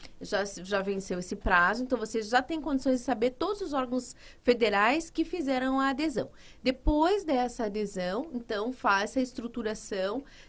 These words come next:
desses órgãos dentro desses oito blocos temáticos. Esses blocos temáticos são, eh, setorizados, específicos pra cada área.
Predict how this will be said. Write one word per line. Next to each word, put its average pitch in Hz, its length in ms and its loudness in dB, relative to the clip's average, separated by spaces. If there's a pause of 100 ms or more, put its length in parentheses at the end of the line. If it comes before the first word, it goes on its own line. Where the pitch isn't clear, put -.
desses 220 380 0
órgãos 208 340 0
dentro 269 640 2
desses 254 340 -2
oito 202 280 -2
blocos 180 340 -4
temáticos. 180 1000 -2 (320)
Esses 269 380 0
blocos 226 320 0
temáticos 220 540 -4
são, 247 480 0 (240)
eh, 190 160 0
setorizados, 220 1160 2
específicos 254 1000 -2
pra 220 200 -4
cada 190 340 0
área. 175 540 2